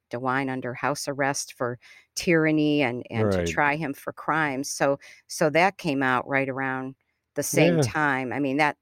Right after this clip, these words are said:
Speaker 1: that wasn't associated with this militia thing, but it's l-, as you said, you know, enough people, uh, use that kind of rhetoric and it, it could become really dangerous.
Speaker 2: Well, and it went all the way up to the president of the United States, which is why we had January sixth. It shows the danger that there are people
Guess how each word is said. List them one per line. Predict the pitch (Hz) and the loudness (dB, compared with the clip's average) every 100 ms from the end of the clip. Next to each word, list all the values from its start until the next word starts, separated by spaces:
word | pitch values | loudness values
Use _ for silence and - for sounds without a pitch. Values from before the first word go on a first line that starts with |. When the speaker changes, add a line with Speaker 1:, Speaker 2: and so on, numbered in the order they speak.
| - | -2
Speaker 1:
that | 156 | 0
wasn't | 151 151 143 139 | 0 -2 -4 -6
associated | 139 143 139 143 139 127 123 | -6 -6 -6 -6 -6 -6 -6
with | 135 | -8
this | - 131 - | -6 -8 -8
militia | 131 139 143 120 131 - | -6 -4 -4 -4 -6 -8
thing, | - 127 120 135 _ _ _ - | -6 -4 -4 -8 _ _ _ -2
but | 151 - - | 0 0 -2
it's | 151 - - | -6 -6 -8
l-, | 151 156 - | -2 -2 0
as | 170 151 | 0 -2
you | |
said, | 147 190 151 104 | -2 0 0 0
you | 151 | -4
know, | 139 123 | -2 -2
enough | 87 156 147 - | -2 -4 -4 -8
people, | 170 - 151 139 131 - _ _ _ _ - | -10 -4 -2 0 -2 -6 _ _ _ _ -6
uh, | 139 131 127 - | -2 0 -2 -6
use | 156 190 - | -4 -2 0
that | 165 | 0
kind | - 170 | 0 -2
of | 147 | -2
rhetoric | 127 151 180 127 127 - | 0 2 2 2 -4 -4
and | - 127 127 - | -6 -6 -8 -10
it, | 135 131 131 _ | -10 -10 -10 _
it | 139 | -14
could | - 139 | -10 -10
become | 139 131 - 135 127 | -10 -12 -10 -10 -8
really | 135 131 123 | -8 -8 -8
dangerous. | 127 135 135 127 127 - - | -6 -4 -4 -8 -8 -10 -4
Speaker 2:
Well, | 165 156 113 104 | 2 4 4 4
and | 98 | 2
it | 98 | 2
went | 107 | 4
all | 107 95 | 4 4
the | |
way | 90 87 | 2 0
up | 82 | -2
to | - | -6
the | 85 | -8
president | - 95 85 87 | -2 -2 -2 -2
of | 85 | -2
the | 85 | -4
United | 80 78 | -4 -6
States, | - 87 67 - | -4 -4 -4 -8
which | 107 - | -8 -6
is | 82 | -8
why | 78 80 | -4 -4
we | 78 | -4
had | 80 76 | -6 -6
January | 76 80 78 76 73 73 | -4 -4 -2 -2 -2 -4
sixth. | - 82 69 - | -2 -2 -2 -2
It | 110 | 0
shows | - 190 175 113 | 2 6 6 4
the | 92 | 2
danger | 82 85 78 73 73 | 2 2 0 -4 -8
that | 76 - | -8 -2
there | 92 | -2
are | 87 | -2
people | - 131 - 98 87 78 | 0 -2 2 4 4 2